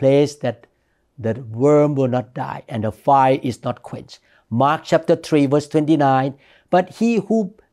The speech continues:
blasphemes against the Holy Spirit never has forgiveness, but is subject to eternal condemnation." Mark sixteen sixteen, "He who believes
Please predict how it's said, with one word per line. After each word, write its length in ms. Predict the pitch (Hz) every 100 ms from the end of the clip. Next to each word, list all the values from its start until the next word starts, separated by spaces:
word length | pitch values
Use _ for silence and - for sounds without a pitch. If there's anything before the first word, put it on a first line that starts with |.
| -
blasphemes 920 | 135 240 240 - - 196 165 151 151 -
against 500 | 156 - 165 175 175
the 140 | 139 -
Holy 160 | 165 160
Spirit 480 | - 151 120 - _ _ _
never 400 | 123 151 165 160 -
has 240 | 147 135
forgiveness, 680 | - 131 - 131 - 110 - _ _ _ -
but 220 | 123 123
is 140 | - -
subject 600 | - 202 202 - 139 -
to 200 | 151 -
eternal 640 | 214 208 - 180 180 175 175 _ _
condemnation." 1500 | - 120 110 95 110 104 101 _ 107 104 98 - - 110 107 _ _ _ _ _ _ _ _ _ _ _ _ _ _ -
Mark 340 | 127 143 156
sixteen 440 | - 165 - 165 156
sixteen, 600 | 196 196 180 170 175 - _ _
"He 280 | - 240 254
who 240 | 185 233
believes 560 | 202 220 214 233 240